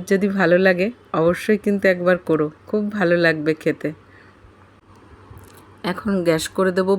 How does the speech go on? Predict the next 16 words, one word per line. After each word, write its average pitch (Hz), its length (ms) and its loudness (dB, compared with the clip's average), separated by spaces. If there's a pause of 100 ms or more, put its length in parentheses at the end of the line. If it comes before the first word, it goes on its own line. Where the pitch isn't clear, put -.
বন্ধ। 165 220 2 (1040)
দেখো 160 240 -4 (880)
পনির 185 380 0
ক্যাপসিকাম 190 480 0 (120)
কিন্তু 180 260 -2 (120)
আমার 185 200 -2 (100)
ডান, 139 160 -2 (840)
কালারটা 175 480 0
কিন্তু 180 260 -2 (320)
বেশ 196 140 0 (120)
সুন্দর 151 280 0 (100)
এসছে। - 280 -10 (2250)
এখন 208 200 -2 (140)
করে 190 240 4
নেব 185 160 0 (200)
প্লেটিং। 185 420 0